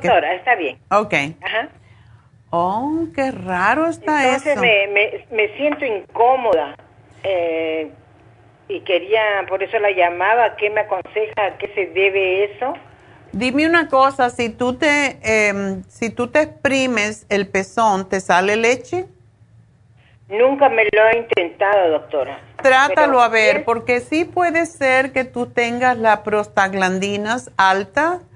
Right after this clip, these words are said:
Speaker 2: y eso produce leche. Entonces
Speaker 1: Mire, ahorita me lo estoy haciendo, doctora, no.
Speaker 2: Ok,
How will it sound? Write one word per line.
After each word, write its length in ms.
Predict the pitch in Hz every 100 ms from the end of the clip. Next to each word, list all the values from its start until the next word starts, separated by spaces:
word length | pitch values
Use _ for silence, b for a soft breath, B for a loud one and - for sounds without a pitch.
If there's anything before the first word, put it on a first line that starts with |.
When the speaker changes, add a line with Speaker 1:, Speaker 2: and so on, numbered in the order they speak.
| b b b b b b _
Speaker 2:
y 180 | 226 226
eso 300 | 233 240 254
produce 580 | 240 220 226 247 247 226
leche. 680 | 202 226 277 - 156 127 143 - _ _ _ _ _ _ _ _ _ _ _ _ _ _ _ _ _ _ _ - - - _
Entonces 420 | 208 202 226 240 247
Speaker 1:
Mire, 160 | 220
ahorita 340 | 185 202 233 262
me 140 | 254
lo 80 | 208
estoy 220 | - 240
haciendo, 440 | 240 240 240 240
doctora, 680 | 220 202 - 226 233 240 - - 196
no. 220 | 196 190 - - - - _ _ _ _ _ _ _ _ -
Speaker 2:
Ok, 240 | 190 -